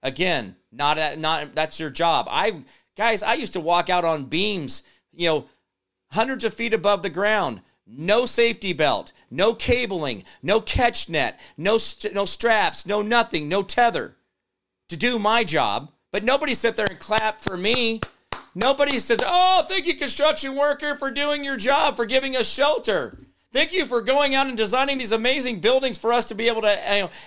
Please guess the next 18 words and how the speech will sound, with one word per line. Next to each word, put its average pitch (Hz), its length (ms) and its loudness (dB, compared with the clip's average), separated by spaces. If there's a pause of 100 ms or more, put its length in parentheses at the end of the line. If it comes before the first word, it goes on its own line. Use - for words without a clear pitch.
entertain 269 540 0
ourselves 196 460 2
and 180 100 -4
have 233 240 0
children 277 440 0
in 185 160 -2
and, 156 160 -2 (180)
and 208 140 0
raise 262 200 2
our 240 120 2
families 262 580 2
and, 180 160 -4 (200)
oh, 277 260 4
all 262 120 4
this 254 220 2
other 285 220 2
great 170 260 -6
stuff." 139 520 -2